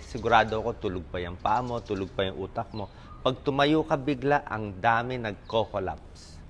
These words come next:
Collapse, bagsak, tama ang ulo. So, upo muna, one minute. At, ah, pwede hinga-hinga muna malalim. Tapos,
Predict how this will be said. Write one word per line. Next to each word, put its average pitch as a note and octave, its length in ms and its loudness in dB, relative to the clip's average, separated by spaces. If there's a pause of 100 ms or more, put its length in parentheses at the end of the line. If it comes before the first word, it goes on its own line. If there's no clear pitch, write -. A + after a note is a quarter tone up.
(300)
Collapse, B2+ 400 6
bagsak, G#2 480 0
tama F2 400 -2
ang F#2 80 -10
ulo. F2 240 -12 (160)
So, G#2 320 -4
upo - 240 -4
muna, D3+ 480 4
one C#3 240 0
minute. C3+ 400 -4 (540)
At, C#3 260 0
ah, B2 400 8
pwede G#2+ 240 -2
hinga-hinga G#2+ 480 -4
muna G2+ 240 -6
malalim. C3+ 720 4 (400)
Tapos, D3+ 640 2